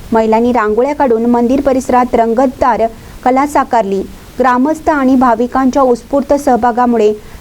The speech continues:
विठ्ठल मंदिर परिसरात मोठा धार्मिक उत्सव संपन्न झाला. या भव्य सजावटीत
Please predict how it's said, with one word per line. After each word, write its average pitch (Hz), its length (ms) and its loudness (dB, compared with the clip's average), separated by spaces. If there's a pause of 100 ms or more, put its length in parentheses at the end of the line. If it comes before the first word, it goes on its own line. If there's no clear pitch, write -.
विठ्ठल 269 360 0
मंदिर 262 340 2
परिसरात 247 520 0
मोठा 240 220 0
धार्मिक 240 460 0
उत्सव 233 320 0
संपन्न 233 480 0
झाला. 196 300 0 (460)
या 240 100 4
भव्य 262 440 0
सजावटीत 226 720 0